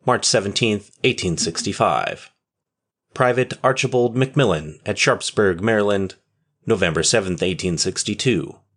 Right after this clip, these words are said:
Private Alexander Porter at Philadelphia, Pennsylvania, March twelfth, eighteen sixty-three. Private John Ramsey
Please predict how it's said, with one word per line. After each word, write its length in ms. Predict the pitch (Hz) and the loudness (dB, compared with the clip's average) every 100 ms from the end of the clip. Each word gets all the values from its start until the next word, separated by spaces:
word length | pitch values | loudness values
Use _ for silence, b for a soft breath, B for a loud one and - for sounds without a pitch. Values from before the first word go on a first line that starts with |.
| _ _ _ _ _ _ _ | _ _ _ _ _ _ _
Private 340 | 120 117 113 | 0 2 2
Alexander 540 | - 117 113 120 117 120 | 2 2 2 2 2 0
Porter 420 | - 151 90 80 | 0 0 0 0
at 140 | - | -4
Philadelphia, 640 | - 107 98 101 98 110 101 | 0 2 4 2 2 0 0
Pennsylvania, 800 | 107 98 98 98 95 92 101 107 _ _ | 0 -2 0 0 2 2 0 -4 _ _
March 320 | - 98 95 - | -2 0 0 0
twelfth, 360 | 110 107 - - | 0 0 -4 -4
eighteen 360 | 117 95 78 | -2 -2 -4
sixty-three. 840 | 76 80 - 92 - 120 82 57 - _ _ _ _ _ _ | -4 -6 -6 -6 -2 0 0 -2 -10 _ _ _ _ _ _
Private 300 | - 110 113 | 0 2 2
John 500 | - 123 127 131 131 | 2 2 4 2 0
Ramsey 680 | - 131 131 82 76 76 - | 0 2 2 2 -2 -6 -14